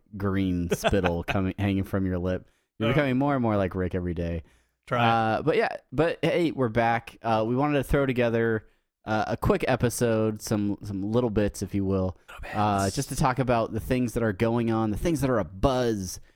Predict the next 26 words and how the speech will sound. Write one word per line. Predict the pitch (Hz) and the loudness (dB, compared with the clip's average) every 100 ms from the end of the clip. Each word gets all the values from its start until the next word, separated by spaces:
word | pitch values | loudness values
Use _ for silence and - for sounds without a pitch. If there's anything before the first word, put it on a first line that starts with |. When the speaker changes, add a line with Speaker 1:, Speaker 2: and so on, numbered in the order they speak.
| _ | _
Speaker 1:
in | 123 117 101 | -4 -2 0
Speaker 2:
Mm. | 95 | 0
Speaker 1:
the | 95 92 - - | -2 -2 -6 -8
Rick | 110 113 113 | -4 -2 0
and | 107 | 0
Morty | 101 95 | 0 0
universe. | 98 98 98 98 - - _ _ - | -2 -2 -2 -2 -6 -20 _ _ -6
Uh, | 107 107 107 104 98 - - | -2 0 0 0 -2 -6 -4
and | 120 | 0
most | 131 156 151 | 2 0 0
of | |
this | 147 135 | -2 0
is | 123 | -4
the | 120 | -6
stuff | - 131 - | -2 -4 -2
that | 113 | -4
you | 117 | 0
guys | 123 110 | 0 2
are | |
already | 107 107 | 2 0
talking | 110 107 - 113 | 0 0 0 -2
about. | 101 104 104 101 | 0 0 0 0
You're | 101 | 0
hitting | 113 113 113 | 0 0 -2
us | - | -2
up | 113 | -2